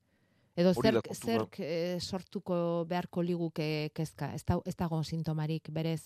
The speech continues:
Speaker 2: Ez,
Speaker 1: lozorroan
Speaker 2: ez dago sintomarik
Speaker 1: egoten da. Mm.
Speaker 2: zirrosiak garatzen den bitartean.
Speaker 1: Ah,
Speaker 2: Hau da,
Speaker 1: bale, bale.
Speaker 2: gibelak desente uzten dio, baina kalteak aurrera egiten du.
Speaker 1: Ja.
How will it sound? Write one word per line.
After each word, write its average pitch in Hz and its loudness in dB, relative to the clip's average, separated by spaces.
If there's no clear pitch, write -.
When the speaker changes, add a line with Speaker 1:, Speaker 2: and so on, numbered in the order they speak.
Speaker 2:
Ez, 117 -4
Speaker 1:
lozorroan 175 6
Speaker 2:
ez 175 4
dago 165 4
sintomarik 160 0
Speaker 1:
egoten 156 0
da. 151 0
Mm. 165 0
Speaker 2:
zirrosiak 135 2
garatzen 120 0
den 117 0
bitartean. 107 -2
Speaker 1:
Ah, 151 -2
Speaker 2:
Hau 143 -4
da, 151 -2
Speaker 1:
bale, 139 -8
bale. 143 -6
Speaker 2:
gibelak 127 4
desente 135 -6
uzten 143 -4
dio, 147 0
baina 113 -8
kalteak 120 0
aurrera 123 0
egiten 131 -4
du. 143 -4
Speaker 1:
Ja. 151 0